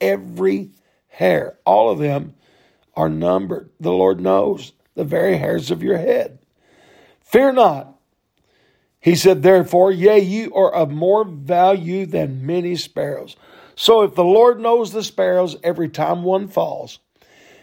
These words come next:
if he knows every hair on your head and has them numbered, and then he comes along and said, "Your price is greater than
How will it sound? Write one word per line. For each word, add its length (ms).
if 200
he 140
knows 560
every 300
hair 320
on 180
your 160
head 320
and 100
has 300
them 240
numbered, 480
and 220
then 200
he 140
comes 320
along 420
and 140
said, 340
"Your 320
price 600
is 220
greater 680
than 380